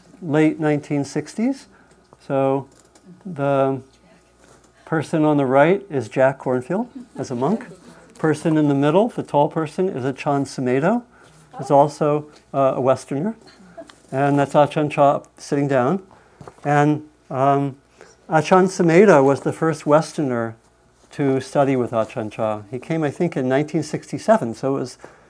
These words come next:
uh, Ajahn Chah set up a monastery around nineteen forty-eight, nineteen fifty. And, uh, because, again, the forests were getting cut down, they couldn't have this wandering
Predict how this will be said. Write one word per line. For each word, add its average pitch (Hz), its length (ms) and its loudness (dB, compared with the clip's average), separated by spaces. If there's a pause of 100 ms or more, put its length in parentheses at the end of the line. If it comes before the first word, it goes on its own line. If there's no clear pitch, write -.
(200)
uh, 135 240 0
Ajahn 170 300 0
Chah 147 260 4
set 147 220 -2
up 139 80 -4
a 139 80 -2
monastery 127 840 0 (440)
around 135 600 2
nineteen 139 960 -4 (100)
forty-eight, 135 500 0
nineteen 131 360 -4
fifty. 131 560 -6 (500)
And, 143 460 0 (420)
uh, 139 260 -2
because, 143 340 0
again, 147 360 2
the 123 80 -4
forests 180 500 0
were 123 100 -4
getting 123 240 -2
cut 127 240 -6
down, 180 240 0
they 123 120 -4
couldn't 180 380 -4 (400)
have 143 240 -2
this 139 180 -6
wandering 127 640 0